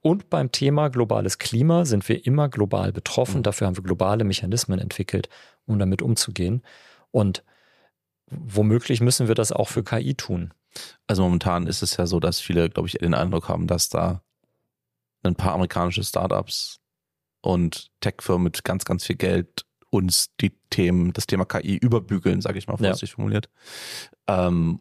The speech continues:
Speaker 2: und es ist ja schon interessant, dass die E U jetzt mit ihrem A I Act so die ersten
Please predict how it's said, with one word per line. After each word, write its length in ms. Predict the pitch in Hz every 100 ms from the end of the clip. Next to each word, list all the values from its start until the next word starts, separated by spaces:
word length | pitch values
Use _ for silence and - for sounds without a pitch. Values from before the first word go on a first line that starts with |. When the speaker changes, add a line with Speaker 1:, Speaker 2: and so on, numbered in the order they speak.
| -
Speaker 2:
und 500 | 92 90 87 82 -
es 80 | -
ist 60 | 101
ja 60 |
schon 200 | 90 107
interessant, 340 | 95 87 - 85
dass 140 | 85
die 260 | - 80 101
E 40 |
U 160 | - 92
jetzt 240 | 87 -
mit 200 | 90 78
ihrem 720 | - 85 82 87 87 85 82 78
A 300 | 87 64 85
I 120 | 85 -
Act 300 | 87 - -
so 180 | 95
die 160 | 85 80
ersten 640 | 92 95 - - 87 85